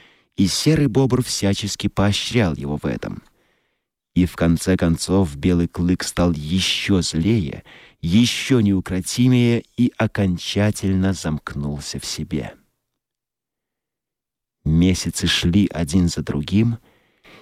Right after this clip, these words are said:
и время всё больше и больше скрепляло договор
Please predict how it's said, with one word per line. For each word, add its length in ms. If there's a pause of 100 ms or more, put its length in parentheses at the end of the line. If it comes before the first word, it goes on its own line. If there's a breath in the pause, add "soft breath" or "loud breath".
(140 soft breath)
и 160
время 340
всё 280
больше 580
и 160
больше 500
скрепляло 600
договор 640